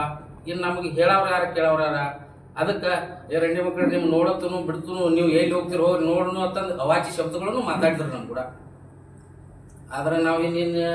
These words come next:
ಯಾರಿಗೆ ಹೇಳುದು? ಇನ್ನು ನಮ್ಮ ಮನೆಯವ್ರಿಗೆ ಹೇಳೋಣ, ಏನ ನಾವು ನಮಗೆ ಕೆಲಸ ಇಚ್ಛಿಕೊಟ್ಟವ್ರು ಸಾವ್ಕಾರಿಗೆ ಹೇಳೋಣ ಅಂತ ವಿಚಾರ ಬಂತು. "ನೀವು ನೋಡ್ರಪ್ಪ, ನೀವು ಏನ್ ಮಾಡ್ತೀರಿ ಮಾಡ್ಕೊಳ್ರಿ, ನಿಮ್ ಸಾಕ್ಷಿ ಇದ್ರ ಆಧಾರಗಳು ನೀವು ತಗೊಂಡ್ ಬರ್ರಿ, ಮಾತಾಡೋಣ" ಅಂತಂದ್ವಿ ನಾವು.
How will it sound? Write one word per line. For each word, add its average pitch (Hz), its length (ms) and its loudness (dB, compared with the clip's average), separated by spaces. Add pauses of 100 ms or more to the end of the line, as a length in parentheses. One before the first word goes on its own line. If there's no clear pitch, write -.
(200)
ಯಾರಿಗೆ 165 300 0
ಹೇಳುದು? 156 160 -2
ಇನ್ನು 139 600 -8
ನಮ್ಮ 131 180 -4
ಮನೆಯವ್ರಿಗೆ 151 440 0
ಹೇಳೋಣ, 147 420 -2
ಏನ 135 180 -2
ನಾವು 131 360 -6 (360)
ನಮಗೆ 120 580 -6 (380)
ಕೆಲಸ 131 200 -4
ಇಚ್ಛಿಕೊಟ್ಟವ್ರು 143 580 0
ಸಾವ್ಕಾರಿಗೆ 151 420 -2
ಹೇಳೋಣ 131 180 -4
ಅಂತ 135 200 -8
ವಿಚಾರ - 280 -2
ಬಂತು. - 480 -8 (840)
"ನೀವು 156 160 4
ನೋಡ್ರಪ್ಪ, 170 380 4 (120)
ನೀವು 170 140 4
ಏನ್ 175 220 4
ಮಾಡ್ತೀರಿ 160 320 2
ಮಾಡ್ಕೊಳ್ರಿ, 160 480 0
ನಿಮ್ 160 240 2
ಸಾಕ್ಷಿ 156 380 2
ಇದ್ರ 165 340 2
ಆಧಾರಗಳು 160 420 4
ನೀವು 160 140 0
ತಗೊಂಡ್ 151 320 -2
ಬರ್ರಿ, 147 460 -2 (600)
ಮಾತಾಡೋಣ" 165 480 2
ಅಂತಂದ್ವಿ 220 320 0
ನಾವು. - 320 -4